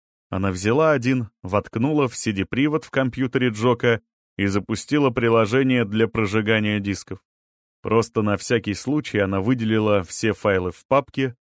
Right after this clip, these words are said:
Суммарный объём получился шестьсот десять мегабайт.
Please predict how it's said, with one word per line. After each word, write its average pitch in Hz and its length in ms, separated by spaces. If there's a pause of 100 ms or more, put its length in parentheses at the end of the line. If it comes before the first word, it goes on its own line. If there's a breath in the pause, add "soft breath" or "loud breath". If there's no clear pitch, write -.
(240)
Суммарный 151 640
объём 135 300
получился 127 600
шестьсот 113 540
десять 110 340
мегабайт. 104 720